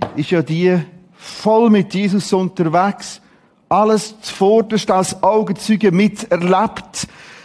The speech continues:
Er schleicht hinten noch in den Innenhof am Feuer. Jesus sagt noch, "Piet, bist vorsichtig." "No problem, Sir."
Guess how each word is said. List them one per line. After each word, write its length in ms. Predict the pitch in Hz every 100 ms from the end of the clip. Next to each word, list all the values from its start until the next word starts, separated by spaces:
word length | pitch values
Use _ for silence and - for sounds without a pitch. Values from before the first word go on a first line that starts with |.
| - -
Er 200 | 185 196
schleicht 480 | - 214 214 -
hinten 300 | 214 226 214
noch 260 | 202 214 127 - 185 -
in 100 | 202
den 140 | 196 196
Innenhof 760 | - 226 226 208 202 220 190 -
am 260 | 196 214 214
Feuer. 380 | 180 202 214 208 -
Jesus 460 | 180 226 220 208 -
sagt 340 | 202 226 180
noch, 520 | 208 220 - - -
"Piet, 580 | - 427 427 381 - - - _ -
bist 220 | 294 -
vorsichtig." 1120 | 311 349 339 240 302 262 - - 151 - - _ _ _ _ _ _ _ _ _ _ _ _ _ _ _ _ _ -
"No 300 | 92 123 139
problem, 600 | - 139 202 175 160 123
Sir." 340 | - 110 110